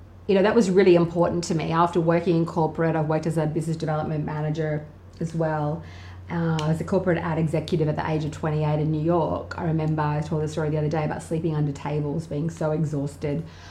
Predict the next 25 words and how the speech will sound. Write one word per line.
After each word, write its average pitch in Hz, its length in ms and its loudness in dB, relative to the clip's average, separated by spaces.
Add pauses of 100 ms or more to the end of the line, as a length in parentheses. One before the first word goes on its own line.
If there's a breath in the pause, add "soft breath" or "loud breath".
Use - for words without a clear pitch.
(120 loud breath)
I 160 60 -6
had 165 120 2
to 165 60 0
be 156 100 0
the 147 100 2
first 165 320 0
woman 156 260 2
in. 151 340 0 (180)
I 165 40 -4
was 160 100 -2
always 147 280 0
the - 80 -4
last 156 320 -2
person 160 240 -4
to 165 80 -6
leave. 147 140 -2
I - 20 -2
was 147 100 -2
about 165 260 0
one 160 140 -2
of 156 80 -2
the 156 140 -2
only 175 260 0
women 156 300 0
there. 151 260 -4